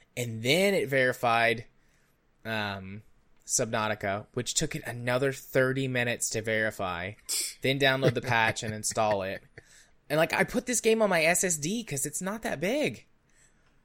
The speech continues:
Um, so, it, I mean, it just took for fucking ever. And then it still doesn't work.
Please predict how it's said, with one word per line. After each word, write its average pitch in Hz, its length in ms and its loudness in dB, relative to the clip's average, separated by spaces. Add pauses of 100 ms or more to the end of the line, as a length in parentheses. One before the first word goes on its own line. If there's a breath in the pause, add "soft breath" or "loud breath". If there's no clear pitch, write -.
(160)
Um, 110 580 -2 (1400)
so, 123 240 0
it, - 180 -2
I - 40 -10
mean, 131 140 -16
it - 120 -14
just - 220 -2
took - 200 -8
for - 200 -10
fucking 127 640 -8
ever. 127 400 0
And 139 180 0
then 208 160 4
it 190 180 0
still 202 180 6
doesn't 190 240 0
work. 185 340 2